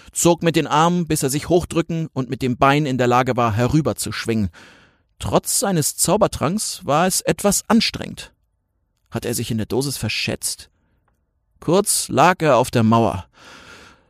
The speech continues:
Luft holen, beobachtend, Plan. Doch dafür fehlte die Zeit.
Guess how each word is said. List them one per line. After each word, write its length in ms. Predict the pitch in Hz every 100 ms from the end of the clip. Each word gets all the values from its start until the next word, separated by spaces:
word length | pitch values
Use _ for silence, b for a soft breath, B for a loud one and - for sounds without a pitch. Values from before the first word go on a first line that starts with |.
| _
Luft 280 | 113 123 -
holen, 380 | 127 120 117 104 B B B B B
beobachtend, 880 | 113 - 151 - - - - 113 -
Plan. 500 | - 120 127 87 87 - B B _ _ _ _
Doch 100 | - -
dafür 240 | 107 143
fehlte 260 | - 135 139
die 100 | 143
Zeit. 320 | - 139